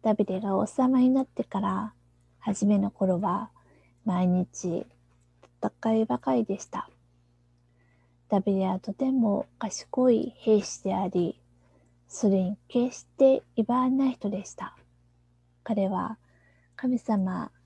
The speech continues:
どうすればいいのですか？教えてください」といつも祈ってました。ある時、ダビデは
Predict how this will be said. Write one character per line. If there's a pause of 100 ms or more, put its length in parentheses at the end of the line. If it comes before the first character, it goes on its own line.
(800)
ど
う
す
れ
ば
い
い
の
で
す
か？ (440)
教
え
て
く
だ
さ
い」 (720)
と (640)
い
つ
も
祈
っ
て
ま
し
た。 (1700)
あ
る
時、
ダ
ビ
デ
は